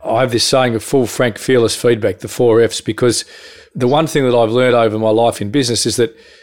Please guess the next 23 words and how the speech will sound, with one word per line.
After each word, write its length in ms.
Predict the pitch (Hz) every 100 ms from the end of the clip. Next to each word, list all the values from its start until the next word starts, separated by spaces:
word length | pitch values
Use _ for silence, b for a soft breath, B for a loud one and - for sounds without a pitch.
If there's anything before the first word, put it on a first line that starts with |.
| b b _
if 140 | - -
you're 100 | 120
working 400 | 160 180 160 131
with 160 | 120
someone 420 | - 120 117 131
or 120 | 151 104
for 260 | - 127
someone, 520 | - 123 104 101 151 - _ _ -
and 340 | 113 117 107 - b b b b b
you 240 | 131 135
often 280 | 160 170 135
don't 320 | 135 135 -
get 340 | 135 127 _
the 60 | 123
feedback 480 | - 135 123 120 110
that 180 | 113 -
you 80 | 107
crave 320 | - 123 107
unless 280 | 110 113 -
you 120 | 107
ask 240 | 117 -
for 200 | - 117
it. 60 | -